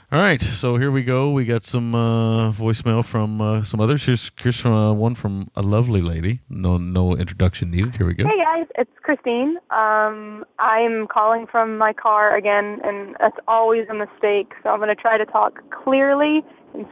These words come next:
Speaker 2: slowly and appropriate volume. Um, I am so out of whack on the shows. I have them all downloaded, but for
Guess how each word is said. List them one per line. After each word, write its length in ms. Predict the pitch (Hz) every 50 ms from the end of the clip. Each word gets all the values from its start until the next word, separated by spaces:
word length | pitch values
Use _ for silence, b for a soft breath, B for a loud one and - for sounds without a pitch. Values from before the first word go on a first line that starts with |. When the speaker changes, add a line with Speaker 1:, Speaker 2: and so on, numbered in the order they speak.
| - -
Speaker 2:
slowly 680 | - 254 254 247 247 254 254 254 262 254 254 262 254 B B B B B -
and 300 | - 220 214 214 214 214
appropriate 560 | 202 202 - - 254 247 247 - 247 226 - -
volume. 680 | 202 226 226 226 226 226 233 233 233 226 226 226 226 B B B B B B B B B B
Um, 440 | - 220 220 220 220 220 226 208 - - - _ _ _ _ _ - _
I 140 | - 226 226
am 280 | 233 226 226 233 - - - - - - - -
so 220 | 302 302 330 349 339
out 160 | 311 311 311
of 120 | 294 262
whack 300 | 240 247 254 269 285 269 254
on 160 | 226 226 220
the 60 | 208 208 - -
shows. 360 | 247 247 269 302 339 339 302 - -
I 120 | - 247 233 220 269
have 120 | 311 339 339
them 160 | 370 359 339
all 140 | 330 320 294
downloaded, 680 | 226 196 233 247 269 330 359 392 415 440 466 466 415 320
but 140 | 254 - -
for 120 | - 240